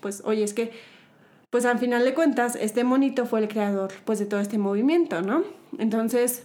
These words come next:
pues, si él quiere registrar la marca y ganar dinero con eso, pues, está en todo su derecho". Se hizo todo un debate y esa fue como una parte. Después, eh, en el año dos mil veinte,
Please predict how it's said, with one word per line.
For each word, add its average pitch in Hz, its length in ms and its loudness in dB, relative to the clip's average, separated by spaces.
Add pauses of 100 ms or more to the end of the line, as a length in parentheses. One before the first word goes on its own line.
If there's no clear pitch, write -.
pues, 202 160 -8
si 208 140 -4
él 202 140 -2
quiere 220 200 0
registrar 196 400 -6
la 214 80 0
marca 247 320 0
y 196 40 -2
ganar 190 260 -2
dinero 208 360 0
con 220 120 -2
eso, 240 260 -2
pues, - 160 -10
está 208 160 -6
en 208 100 0
todo 214 180 0
su 226 80 -2
derecho". 247 460 -2 (200)
Se 311 120 0
hizo 320 140 2
todo 294 180 4
un 285 80 6
debate 302 380 2
y 285 80 2
esa 294 160 2
fue 330 140 0
como 285 200 2
una 233 260 0
parte. 190 400 -4 (100)
Después, 233 760 0 (480)
eh, 226 500 2
en 233 160 4
el 247 200 2
año 339 760 4 (220)
dos 247 280 2
mil 285 420 6
veinte, 302 440 2